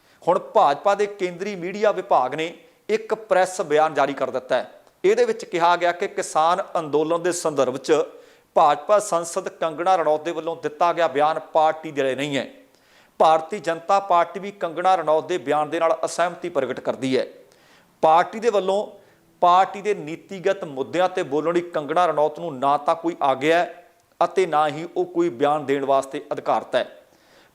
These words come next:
ਭਾਰਤੀ ਜਨਤਾ ਪਾਰਟੀ ਨੇ ਉਹਨਾਂ ਨੂੰ ਭਵਿੱਖ ਦੇ ਵਿੱਚ ਅਜਿਹਾ ਬਿਆਨ ਨਾ ਦੇਣ ਦਾ ਨਿਰਦੇਸ਼ ਵੀ ਦਿੱਤਾ ਹੈ। ਭਾਰਤੀ ਜਨਤਾ ਪਾਰਟੀ, ਉਹ ਕਹਿੰਦੇ, ਸਭ ਦਾ ਸਾਥ,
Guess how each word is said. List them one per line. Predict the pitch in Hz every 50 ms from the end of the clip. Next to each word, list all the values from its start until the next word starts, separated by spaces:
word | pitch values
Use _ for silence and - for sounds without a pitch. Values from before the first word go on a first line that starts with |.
| _ -
ਭਾਰਤੀ | 180 160 156 156 160 - 208 202
ਜਨਤਾ | 147 156 160 160 160 - 196 202
ਪਾਰਟੀ | 190 196 190 175 170 165 - - 180
ਨੇ | 175 180 185 - -
ਉਹਨਾਂ | 185 196 208 202
ਨੂੰ | 190 185 180 175 - -
ਭਵਿੱਖ | 190 175 151 147 151 -
ਦੇ | 170 170 180
ਵਿੱਚ | 170 175 175 - 175 - 160
ਅਜਿਹਾ | 139 123 147 139 143 160 170 160
ਬਿਆਨ | - - 139 139 143 151 156 147
ਨਾ | 135 135 151 180
ਦੇਣ | 175 147 143 139 135
ਦਾ | - 143 143
ਨਿਰਦੇਸ਼ | 135 131 123 - 135 135 135 135 -
ਵੀ | 131
ਦਿੱਤਾ | 120 123 - - 135
ਹੈ। | 120 - - - - _ _ _ _ _ _ _ - - _ _ _ -
ਭਾਰਤੀ | 190 170 160 165 160 - - 214
ਜਨਤਾ | 170 147 156 156 156 - 202 202
ਪਾਰਟੀ, | 202 - 185 170 170 165 - 196 -
ਉਹ | - 185
ਕਹਿੰਦੇ, | 180 - 180 175 185 170
ਸਭ | - - - 160 165 165
ਦਾ | 185 202 202
ਸਾਥ, | 175 - 160 151 156 156 156 -